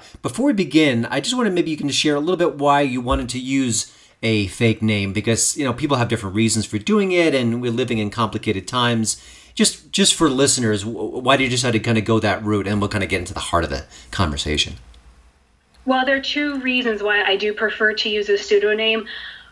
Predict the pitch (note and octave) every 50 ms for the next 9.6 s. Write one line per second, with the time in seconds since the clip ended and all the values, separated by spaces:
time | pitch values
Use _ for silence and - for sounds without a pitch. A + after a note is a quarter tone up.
0 | _ _ - G#3+ C4 C#4 C#4 C#4 C4+ - A#3 A3+ A3 G#3+ G#3+ G#3 G3+ G3+ - -
1 | G#3+ G#3 G#3 G#3 G3+ G3+ G3+ - G#3 G3+ G#3+ A3 A3+ A3 G#3+ G#3+ A3 A3 - -
2 | - G#3 F#3+ G3+ G3+ G3 G#3 G3+ - - G3+ - A3 G#3+ G#3+ A3 G#3 G#3+ G#3 G3
3 | F#3+ G3+ G3+ G3+ G3+ G3+ F#3+ F#3+ G3 G3+ G3 G3 G3 - A3 G#3 - - A#3 A3
4 | - A3+ G#3 G3+ G#3 G3+ G3+ G3+ G3 G3 G3 G3 G3 G3 G3 G3 - G#3 G3+ G3
5 | G3+ G3+ - - G3 G3+ G#3 G3+ G3 G3 F#3+ F#3+ F#3 F#3+ F#3+ F#3+ F#3+ F#3+ G3 G3
6 | - G3 F#3+ F#3+ F#3+ G3 G3 - - - - - - - - _ - G3+ G3+ G3+
7 | G3+ - G#3+ G#3 G3+ G3+ G3 G3 G3 G3+ G3 - G#3+ G#3 G3+ A#3 A#3+ B3+ - A#3+
8 | A3+ - A3+ G#3+ G#3+ G3 G3+ G3 G#3+ G3+ G3+ G3 - - - - - A3 G#3 G3+
9 | G3+ G3 G#3 G3+ - - G#3 G3+ G3 G3+ G3